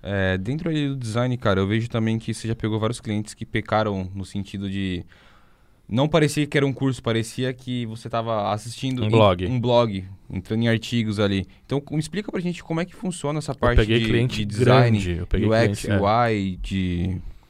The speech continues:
Speaker 1: identidade.
Speaker 2: Eu peguei cliente muito grande fazendo esse, cometendo esse erro, cara. E aí a gente muda s-, uma, uma simples coisa. A gente tira do blog e faz a lista de aulas. Então, quando eu tô lendo um livro,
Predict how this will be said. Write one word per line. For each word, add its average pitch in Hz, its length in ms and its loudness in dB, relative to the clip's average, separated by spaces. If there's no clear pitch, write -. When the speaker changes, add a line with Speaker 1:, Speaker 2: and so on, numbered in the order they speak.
Speaker 1:
identidade. 107 840 0
Speaker 2:
Eu 110 80 -2
peguei 117 240 4
cliente 123 360 2
muito 143 300 -2
grande 120 360 4
fazendo 92 380 -2
esse, 87 260 -4
cometendo 95 420 -2
esse - 220 -6
erro, 80 200 -4
cara. 87 440 -10
E 104 140 -2
aí 110 200 4
a 113 60 4
gente 120 240 -2
muda 123 320 0
s-, - 200 -4
uma, 113 260 -2
uma 110 180 -4
simples 123 360 -10
coisa. 90 260 -4
A - 20 -8
gente 98 260 -8
tira 135 320 -4
do 123 100 0
blog 107 500 2
e 127 80 -2
faz 123 260 4
a 135 60 4
lista 117 260 0
de 127 100 0
aulas. 110 520 2
Então, 120 120 -2
quando 147 180 0
eu 170 60 4
tô 160 140 2
lendo 143 300 4
um 117 100 -2
livro, 110 480 -2